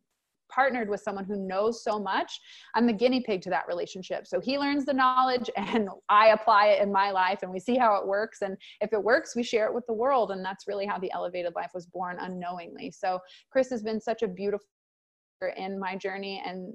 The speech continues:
allowed me to be who I am, uh, and never tried to change me, which I, I don't see.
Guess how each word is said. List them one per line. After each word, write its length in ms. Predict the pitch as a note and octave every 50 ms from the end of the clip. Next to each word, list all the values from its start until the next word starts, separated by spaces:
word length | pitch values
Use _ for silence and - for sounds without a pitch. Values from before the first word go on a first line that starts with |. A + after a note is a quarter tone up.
| - -
allowed 400 | F#3+ F#3 F#3+ F3 F3+ F#3+ G3+ F#3+
me 160 | G3+ G3+ G3
to 140 | G3 - F3
be 280 | D#3+ - F#3 F#3 F#3+ G3
who 160 | G3 G#3+ G3+ G3
I 380 | F#3+ F#3 F#3 F3+ F#3 F3 F3 G3
am, 300 | A#3+ D4 E4+ E4+ E4 C4 - _ -
uh, 340 | G3 F#3+ F#3+ F#3 F#3 F3+ - - - _ _ _ _ - - - - - - - -
and 180 | G#3 G#3 G3+
never 240 | G3+ F#3+ G3 G#3 G#3
tried 260 | G3+ - G#3 F#3+ G3 -
to 60 | F#3
change 340 | - - F#3+ F#3+ G3 F#3+ -
me, 100 | F3+ F3+
which 180 | F#3 - -
I, 140 | F3+ F3+ - - -
I 60 | - G3
don't 240 | G#3+ G#3 - -
see. 540 | - - - - - G3+ G#3+ A#3 A#3+ A#3+ A#3+